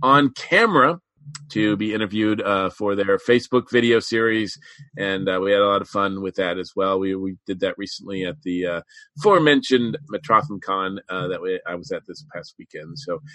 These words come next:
might be why my voice is a little raw, because I did a lot of talking, and, uh, you could hear, uh, myself and Peter talk all about some fun stuff with Lonnie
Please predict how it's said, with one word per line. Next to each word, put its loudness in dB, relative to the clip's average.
might 4
be 4
why 6
my 6
voice 4
is -10
a -2
little -2
raw, 4
because -6
I 2
did -4
a 4
lot 6
of 0
talking, 0
and, -12
uh, -6
you -10
could -18
hear, 0
uh, 0
myself 2
and -12
Peter 4
talk 2
all 4
about 0
some -14
fun -6
stuff -2
with -14
Lonnie -10